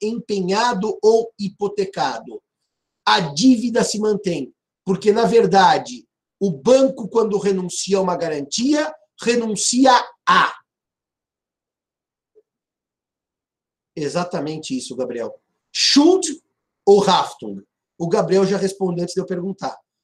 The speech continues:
A garantia é responsabilidade, não é Schuld. Então, o banco renuncia a Haftung. O banco abre mão de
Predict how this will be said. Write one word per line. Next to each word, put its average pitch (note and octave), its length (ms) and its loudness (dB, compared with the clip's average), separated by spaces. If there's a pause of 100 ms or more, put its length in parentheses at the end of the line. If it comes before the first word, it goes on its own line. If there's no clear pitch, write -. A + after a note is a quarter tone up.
(160)
A E3 100 0
garantia G3 640 4
é - 20 0
responsabilidade, F#3 1200 -4 (180)
não F#3 240 2
é F#3+ 80 2
Schuld. C#3 500 -6 (260)
Então, G3 300 2
o G3+ 80 0
banco F3 600 -2 (160)
renuncia E3 880 -2 (340)
a D3 140 2
Haftung. B2+ 680 -6 (420)
O F#3 120 2
banco F3+ 680 0 (460)
abre F3+ 320 4
mão D3+ 400 -2 (520)
de D3+ 440 -6